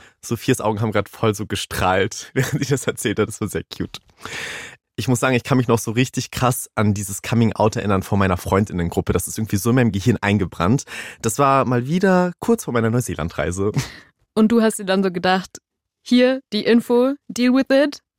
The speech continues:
Speaker 2: Ich gehe jetzt, oder wie?
Speaker 1: <laughs> Oh, ich bin ehrlich, ich glaub ein bisschen schon, ja. Also ich hab das meinen Friends in so einem Zeitpunkt gesagt, das war so maximal spontan. Ich bin mit denen für zwei Wochen nach Dänemark gereist. Wir hatten so eine Bude für uns.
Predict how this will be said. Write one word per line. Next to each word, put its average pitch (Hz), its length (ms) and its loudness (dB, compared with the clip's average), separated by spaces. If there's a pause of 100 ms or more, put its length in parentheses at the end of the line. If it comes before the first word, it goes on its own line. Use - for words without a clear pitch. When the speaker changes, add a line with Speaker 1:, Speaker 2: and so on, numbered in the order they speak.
Speaker 2:
Ich - 160 2
gehe 214 300 4
jetzt, 170 280 0
oder 220 220 2
wie? 180 60 -2
Speaker 1:
<laughs> 277 440 -2
Oh, - 220 -2
ich 156 180 2
bin 165 140 2
ehrlich, 127 400 2
ich 113 100 -8
glaub - 220 0
ein 120 60 0
bisschen 123 260 0
schon, 120 340 -2
ja. 101 320 4
Also 107 680 4
ich - 160 -4
hab 143 80 0
das - 160 -4
meinen 110 160 2
Friends 131 600 0 (220)
in 117 60 2
so 113 80 2
einem 110 120 4
Zeitpunkt 120 540 -2 (140)
gesagt, 113 400 0
das - 120 -8
war 104 140 0
so 104 240 2
maximal 87 440 -2
spontan. 95 600 0 (400)
Ich - 100 -4
bin 139 120 4
mit 139 160 2
denen 135 120 2
für 127 120 -2
zwei 127 200 2
Wochen 127 160 2
nach 104 140 0
Dänemark 151 380 4
gereist. 156 480 0
Wir 107 100 0
hatten 113 180 0
so 113 120 -2
eine 107 100 4
Bude 135 280 2
für 156 200 2
uns. 165 340 2